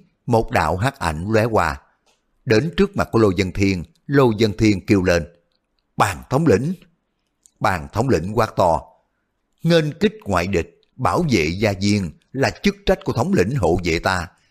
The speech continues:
làm sao có thể để Lôi trưởng lão gánh chịu một mình? Còn có ta. Lúc này Lôi Vũ Đình cũng xuất hiện.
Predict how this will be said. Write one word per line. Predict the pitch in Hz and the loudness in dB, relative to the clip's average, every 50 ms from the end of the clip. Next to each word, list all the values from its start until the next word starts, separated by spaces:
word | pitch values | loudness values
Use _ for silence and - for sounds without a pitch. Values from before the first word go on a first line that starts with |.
| _ - | _ -6
làm | 123 131 120 113 107 | -4 -2 -2 -2 -2
sao | - - 127 | -4 -4 -4
có | - 131 | -4 -2
thể | - 110 98 120 | 0 0 0 2
để | 113 90 85 113 | 2 0 0 2
Lôi | 127 117 101 90 80 - | 4 4 4 4 2 0
trưởng | 80 90 113 | -4 -2 0
lão | 110 90 85 87 101 143 143 - - | 0 0 0 0 -2 -4 -6 -8 -6
gánh | 117 117 127 180 202 - | -4 -4 -4 -4 -4 -2
chịu | - 92 92 | -2 0 0
một | 95 95 90 - | 0 -2 -2 0
mình? | 101 95 92 95 98 - _ _ _ _ _ _ _ _ _ _ _ _ _ _ _ _ _ | 0 0 0 0 -4 -8 _ _ _ _ _ _ _ _ _ _ _ _ _ _ _ _ _
Còn | - 120 101 92 76 - | 2 2 2 2 -2 -2
có | - 117 120 | -2 -2 0
ta. | 117 113 98 95 87 76 - _ _ _ _ _ _ _ _ _ _ _ | 2 0 0 0 -2 -4 -8 _ _ _ _ _ _ _ _ _ _ _
Lúc | - 185 233 - 175 | 0 0 0 0 0
này | 135 104 98 95 92 90 82 76 - - | 0 0 2 2 0 0 -4 -6 -8 -2
Lôi | - 139 151 143 123 95 | 2 4 4 4 4 2
Vũ | 92 98 117 | 0 0 2
Đình | 120 104 90 80 73 | 2 2 0 0 -2
cũng | - - 80 82 98 | -2 -2 -2 -2 -2
xuất | - - 147 - | -2 -2 -2 0
hiện. | 101 87 80 76 80 | 0 -2 -2 -2 -4